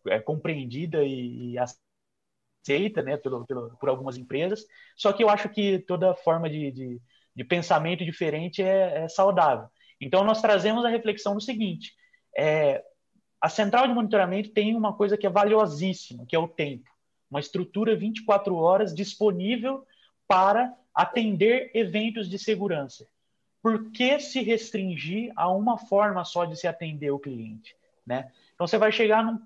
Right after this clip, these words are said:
num, num, num, num cliente específico, num edifício vertical, por exemplo,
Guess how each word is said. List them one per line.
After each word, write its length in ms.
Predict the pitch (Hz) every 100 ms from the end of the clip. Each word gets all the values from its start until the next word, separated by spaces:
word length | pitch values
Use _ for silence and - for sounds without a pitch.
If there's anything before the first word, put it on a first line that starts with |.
| _
num, 340 | 156 180 170
num, 640 | 165 147 156 151 143 135 139
num, 240 | 139 135 _ _
num 200 | 127 131
cliente 420 | 123 143 143 156
específico, 640 | 156 156 151 165 190 -
num 320 | 151 139 131 123 _ _
edifício 560 | - 147 165 - 196 190
vertical, 520 | 170 175 - 165 156
por 100 | 156
exemplo, 560 | 143 135 156 170 185